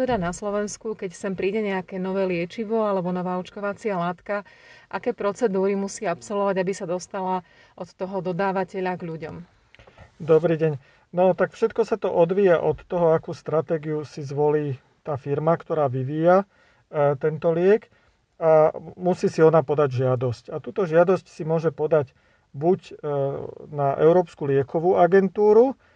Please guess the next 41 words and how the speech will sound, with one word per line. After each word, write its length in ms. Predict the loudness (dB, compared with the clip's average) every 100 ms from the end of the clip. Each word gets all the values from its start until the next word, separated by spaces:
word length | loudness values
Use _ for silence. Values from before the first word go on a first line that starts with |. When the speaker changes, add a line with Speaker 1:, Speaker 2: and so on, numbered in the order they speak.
| _ _
Speaker 2:
ako 240 | -4 -2
to 60 | 0
robí 240 | 0 0
teraz 240 | -2 -2 -2
väčšina 400 | -4 -6 -6 -6
firiem, 480 | -4 0 0 0 -4
pretože 400 | -10 -10 -10 -8
potom 400 | -8 -6 -8 -6
to 80 |
schválenie 480 | -10 -8 -4 -4 -4
bude 160 | -4 -6
platiť 400 | -6 -8 -10 -16
pre 240 | -10 -10 -10
celú 240 | -10 -6
Európu, 480 | -4 0 0 0 -4 -8 _ _ _ _
alebo 320 | 4 6 4
si 160 | 2 0
môže 320 | -2 0 0
vo-, 160 | -2 -4
e, 240 | -4 -4
zvoliť, 400 | 0 2 2 -2 -10 -12
e, 80 |
národnú 480 | -6 0 2 2 0
procedúru, 640 | -4 -6 -4 -6 -2 -4 -4
to 160 | -6
znamená, 400 | -6 -4 -4 -4
že 80 | -6
podá 320 | -6 -2 -2
si 160 | -2 -8
žiadosť 480 | -4 -2 -2 -6 -10 _ _ _ _
na 320 | -8 -4 -4 -8
našu 400 | -4 -2 -2 -2
liekovú 400 | 0 0 -2 0
agentúru, 480 | 0 0 -2 -6 -8
ktorá 240 | -8 -10 -8
sa 80 |
volá 240 | -6 -4 -4
Štátny 400 | -6 -12 -10 -10
ústav 320 | -10 -8 -10
pre 160 | -8 -10
kontrolu 560 | -10 -8 -8 -8 -10